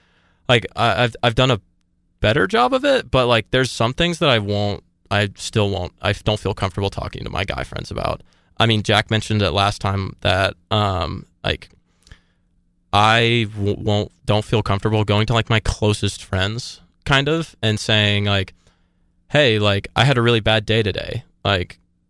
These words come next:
I need, I need your emotional support in this." Um, like, I wouldn't, I, like, tried to do it. Like, I tried to, I've tried to do it, but it's one of those things where the, the response you get is like,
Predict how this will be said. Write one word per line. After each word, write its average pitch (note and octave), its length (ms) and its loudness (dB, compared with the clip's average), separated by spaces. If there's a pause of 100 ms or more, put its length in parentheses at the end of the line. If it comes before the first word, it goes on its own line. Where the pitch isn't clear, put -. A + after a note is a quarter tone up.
(280)
I G#2+ 100 2
need, G#2+ 340 0
I A2+ 80 4
need B2 200 4
your A#2 160 4
emotional G#2+ 360 0
support G#2+ 360 2
in G2 120 -2
this." - 380 -12 (120)
Um, G2+ 500 0
like, G#2 160 -2
I B2 80 4
wouldn't, C3+ 320 2 (380)
I, C#3 120 6
like, D3 160 4
tried A#2+ 300 2
to G#3+ 40 -8
do B2+ 200 0
it. G#2+ 120 2
Like, G#2 160 0 (640)
I B2 60 2
tried E3 220 2
to, C#3+ 80 4
I've A#2 140 0
tried C3 240 2
to - 40 0
do A2+ 200 2
it, G2+ 180 0
but G#2 300 2
it's - 220 -2
one B2 80 2
of B2 60 2
those A#2 160 0
things A#2+ 220 -2
where A2 260 2 (400)
the, A#2+ 200 4
the B2 80 0
response A#2 480 2
you D3 60 0
get D#3+ 180 2
is C#3+ 140 0
like, A2+ 320 2